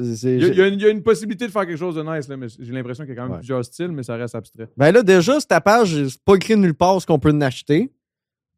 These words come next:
Speaker 1: Là, c'est écrit, euh, « D M for inquiries ». Quand t'écris, « Écris-moi pour des inquiries », ça veut dire que tes prix sont chers. Tu les affiches pas. Mettons, mettons ton chandail,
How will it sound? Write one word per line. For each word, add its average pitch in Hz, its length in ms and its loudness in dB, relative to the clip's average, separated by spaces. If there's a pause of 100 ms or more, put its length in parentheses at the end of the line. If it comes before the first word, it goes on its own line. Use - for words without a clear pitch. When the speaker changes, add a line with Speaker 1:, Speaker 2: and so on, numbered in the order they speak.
Speaker 1:
Là, 180 100 2
c'est 175 120 0
écrit, 220 300 2
euh, « 175 220 6
D 156 460 0
M 208 240 2
for 175 140 2
inquiries ». 160 640 0 (360)
Quand 294 160 2
t'écris, « 285 420 -4 (180)
Écris-moi 185 400 0
pour 226 60 -8
des 190 140 6
inquiries », 175 400 2
ça 165 140 0
veut 143 60 -2
dire 185 100 0
que - 60 -16
tes 151 140 -2
prix 151 220 -6
sont 135 220 -4
chers. 123 400 -4 (880)
Tu 135 60 -2
les 117 100 -4
affiches 110 320 -6
pas. 123 200 -4 (1800)
Mettons, 247 520 2
mettons 180 240 0
ton 240 100 0
chandail, 196 640 0